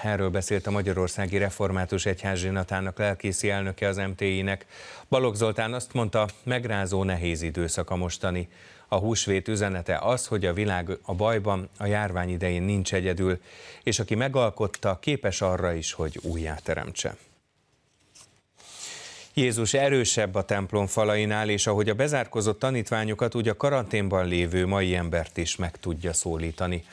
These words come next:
Ezt mondta a Magyarországi Evangélikus Egyház elnök püspöke a távirati irodának.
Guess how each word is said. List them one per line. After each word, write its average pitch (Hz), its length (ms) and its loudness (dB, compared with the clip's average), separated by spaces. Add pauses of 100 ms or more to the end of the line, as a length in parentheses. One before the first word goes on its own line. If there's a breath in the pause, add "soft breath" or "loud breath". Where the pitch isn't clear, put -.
(280 loud breath)
Ezt 95 220 -4
mondta 92 260 0
a 90 40 2
Magyarországi 90 680 0
Evangélikus 87 680 0
Egyház 92 460 -2
elnök 98 440 0
püspöke 101 560 -2
a 95 60 0
távirati 85 580 -2
irodának. 85 680 -2